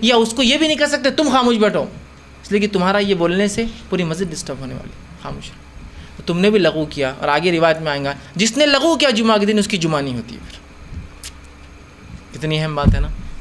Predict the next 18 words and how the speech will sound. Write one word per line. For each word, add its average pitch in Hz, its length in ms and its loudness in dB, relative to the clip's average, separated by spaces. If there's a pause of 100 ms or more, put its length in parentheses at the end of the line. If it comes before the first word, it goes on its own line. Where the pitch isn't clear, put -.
(140)
بالکل 190 300 2
آواز 185 260 2
نہیں 175 140 2
کرنا 139 340 0
ہے، 120 40 -4 (380)
خاموشی 175 440 0
سے 175 140 -4
بیٹھنا 147 360 0
ہے، 131 120 -2 (160)
ٹھیک، 190 140 -6 (220)
اور 156 200 0
کسی 196 260 -2
قسم 165 300 -4
کی 160 80 -6
چیزوں 139 300 -6
سے 160 200 -4 (300)
کھیلنا 147 360 0
نہیں۔ 120 380 -6